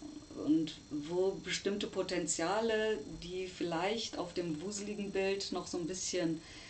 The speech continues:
nebenher liefen, die sind in der weiteren Entwicklung plötzlich wichtig geworden. Und, äh, das ist einfach eine, eine ganz großartige Arbeit und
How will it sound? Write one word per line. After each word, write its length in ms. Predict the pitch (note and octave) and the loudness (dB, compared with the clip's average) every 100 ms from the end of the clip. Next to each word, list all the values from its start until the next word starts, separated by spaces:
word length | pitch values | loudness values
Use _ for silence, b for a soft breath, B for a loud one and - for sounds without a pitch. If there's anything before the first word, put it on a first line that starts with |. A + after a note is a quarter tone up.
| B B | B B
nebenher 640 | F3+ F#3 G3 D#3+ F#3+ G#3+ | 6 6 8 4 4 4
liefen, 580 | A3 A3 A3+ - G#3+ G#3 | 4 2 -2 2 4 4
die 120 | F#3 | 2
sind 320 | F3 G3 G#3 - | 0 4 4 4
in 180 | F#3 | 2
der 200 | F3+ E3+ | 2 2
weiteren 400 | D#3+ F#3+ B3 F#3 | 2 0 0 2
Entwicklung 560 | D3+ E3 F#3 A3+ A3+ F#3 | 4 4 0 -2 0 0
plötzlich 440 | F#3+ F#3+ - F#3 B3 | 2 0 0 -4 -2
wichtig 400 | D4 - - - | -2 -2 -4 -6
geworden. 580 | - - - - - - - | -8 -6 -4 -4 -4 -4 2
Und, 320 | C#3+ C#3+ D3 - - - | 6 8 6 2 -8 -6
äh, 240 | - - - B B B - | -2 -2 -2 B B B -6
das 180 | F3 | -2
ist 160 | - - | 0 0
einfach 260 | E3+ F3+ F3+ | 0 0 -2
eine, 360 | F3 E3+ E3 D#3 - | -2 -2 -2 -2 -2
eine 200 | E3+ E3 | -2 -2
ganz 260 | E3+ F#3 - | -2 -4 -6
großartige 960 | - F3+ - E3 - D#3+ D#3+ D#3+ D#3+ D3+ - | -6 -6 -2 -2 -2 -2 0 4 4 4 0
Arbeit 720 | - D3+ F3+ F3+ E3+ F3 E3+ - | 0 2 4 2 0 0 -2 2
und 240 | D#3 D#3 | 6 6